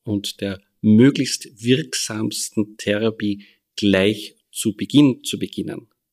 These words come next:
Wir müssen nämlich davon ausgehen, dass Morbus Crohn und Colitis ulcerosa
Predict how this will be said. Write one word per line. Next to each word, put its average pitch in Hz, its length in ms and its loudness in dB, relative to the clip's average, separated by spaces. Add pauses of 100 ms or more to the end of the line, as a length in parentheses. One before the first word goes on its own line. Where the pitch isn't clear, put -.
(220)
Wir 139 100 8
müssen 170 320 6
nämlich 139 220 6
davon 113 260 4
ausgehen, 139 640 0
dass 113 320 0
Morbus 101 400 -2
Crohn 113 340 0
und 107 160 0
Colitis 101 460 -4
ulcerosa 107 720 -6